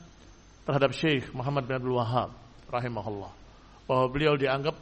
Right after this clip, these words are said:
tidak memberikan udzur bil jahl. Padahal Allah Ta'ala alam, dari beberapa ulama, bahwa beliau menyatakan tidak ada udzur bagi mereka-mereka yang tidak tahu,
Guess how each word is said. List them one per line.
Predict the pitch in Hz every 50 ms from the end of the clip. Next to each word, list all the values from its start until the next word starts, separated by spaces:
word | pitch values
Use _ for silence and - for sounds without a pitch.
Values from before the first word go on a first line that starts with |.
| - - -
tidak | 185 170 143 127 151 147 -
memberikan | 143 139 139 139 143 139 - 139 135 135 131 -
udzur | 165 170 131 151 143 135
bil | 117 131 127 120 117
jahl. | 117 147 131 107 101 107 101 90 85 - - - - - - - - - - - - - 55 57 - - - - - - - 50 50 - - - - - - - - - - - - - - - - -
Padahal | - 127 147 165 165 165 165
Allah | 160 165 170 170 156 151 151 147
Ta'ala | - 147 143 139 139 135
alam, | 139 160 175 185 196 208 214 - - - - - - - - - - - - - - - - - - - -
dari | - 139 139 147 139
beberapa | 151 139 160 175 170 170 165 156 143 156
ulama, | 160 156 151 151 156 170 190 214 208 - - - - -
bahwa | 160 160 156
beliau | 151 160 185 226 208 190 180
menyatakan | 175 170 165 160 175 185 180 180 165
tidak | 151 151 151 147 151
ada | 151 143 165
udzur | 180 156 175 156 139
bagi | 147 143 139 147
mereka-mereka | 147 151 165 175 165 160 - 156 151 156 165 160 151 - 156
yang | 151 143
tidak | 151 147 147 135 -
tahu, | 185 190 254 311